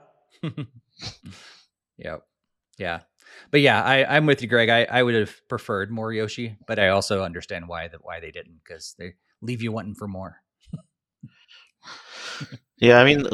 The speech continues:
Speaker 2: they even, even had, like, time to even show, like, all the Toads, like, weren't very, like,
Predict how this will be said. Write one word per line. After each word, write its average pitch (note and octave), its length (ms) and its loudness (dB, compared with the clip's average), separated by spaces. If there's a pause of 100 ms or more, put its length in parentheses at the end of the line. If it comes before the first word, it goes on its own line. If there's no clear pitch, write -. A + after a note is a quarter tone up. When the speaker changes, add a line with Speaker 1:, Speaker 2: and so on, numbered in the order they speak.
(120)
Speaker 2:
they D#3+ 160 6
even, A#3+ 400 0
even D#3 200 4
had, D3+ 140 8
like, B2+ 160 6
time C#3 280 6
to B2+ 80 4
even A#2+ 240 0
show, C3 200 10
like, A#2+ 140 4
all A2+ 160 8
the G#2 160 2
Toads, C3+ 380 4
like, G#2+ 180 -2
weren't G#2 260 4
very, G#2 460 4 (160)
like, G#2 220 0